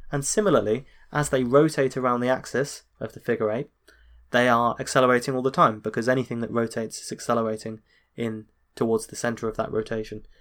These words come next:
That's how it changes direction, because acceleration can be a change of direction as well as a change of speed. So the electrons in the plasma will always be radiating away this energy and losing this energy.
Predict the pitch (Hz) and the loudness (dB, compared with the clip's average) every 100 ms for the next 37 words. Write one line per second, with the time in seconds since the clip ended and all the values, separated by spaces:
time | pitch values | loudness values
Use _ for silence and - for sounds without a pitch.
0 | _ - 135 - 135 127 - 120 113 110 | _ -4 -4 0 0 0 0 -4 -4 -6
1 | 120 117 - 113 - _ 117 - 143 139 | -2 -2 -4 -18 -18 _ -8 -4 -4 2
2 | 131 123 123 - 113 _ _ _ - 123 | 4 4 0 -4 -12 _ _ _ -6 0
3 | 120 113 - 127 127 120 117 160 175 - | 0 -2 -6 -4 -4 -4 -2 0 0 -2
4 | 120 113 - 120 113 107 - 117 110 - | -12 -12 -8 -4 -2 -4 -6 -8 -8 -6
5 | 107 104 _ - - - - - - - | -6 -6 _ -16 -14 -12 -14 -16 -18 -20
6 | - - _ _ _ _ _ _ - - | -20 -20 _ _ _ _ _ _ -20 -20
7 | - - 180 175 190 214 - 170 143 139 | -20 0 4 6 8 6 4 0 2 0
8 | 135 123 123 120 123 - 165 160 139 - | 2 2 2 -2 -2 0 2 4 2 0
9 | 120 117 135 139 131 127 123 120 117 113 | -2 4 6 6 6 2 -4 0 0 0
10 | 110 123 113 117 113 110 123 131 120 113 | -4 -4 -4 -8 -8 -2 0 0 -4 -8
11 | 113 107 107 - | -8 -10 -12 -16